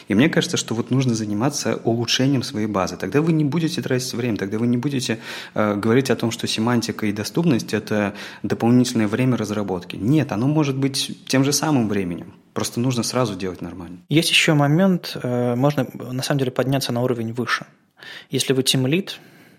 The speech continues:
Speaker 2: или какой-нибудь технический директор, вы просто спросите на собеседовании у человека:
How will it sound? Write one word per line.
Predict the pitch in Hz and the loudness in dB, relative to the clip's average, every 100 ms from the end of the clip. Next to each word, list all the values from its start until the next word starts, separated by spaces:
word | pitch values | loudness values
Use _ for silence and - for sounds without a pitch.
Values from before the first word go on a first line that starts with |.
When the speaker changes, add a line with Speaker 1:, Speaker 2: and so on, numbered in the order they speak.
| _ | _
Speaker 2:
или | 127 120 | -6 -6
какой-нибудь | - 113 110 - | -6 -10 -8 -6
технический | - 120 - 113 | -6 -4 -4 -4
директор, | 107 139 160 - - - | -2 0 0 -6 -8 -8
вы | 127 | -6
просто | - 147 - - 123 120 117 113 113 120 - _ - _ - | 0 -2 -2 -2 0 0 0 0 -2 -6 -12 _ -20 _ -16
спросите | - 131 - 208 135 | -6 -4 -2 0 0
на | |
собеседовании | 123 - 120 - 120 107 113 117 123 127 | 0 -2 -2 0 0 0 -6 -8 -6 -6
у | 123 | -6
человека: | - 123 117 113 - - | -6 -4 -2 -4 -4 -12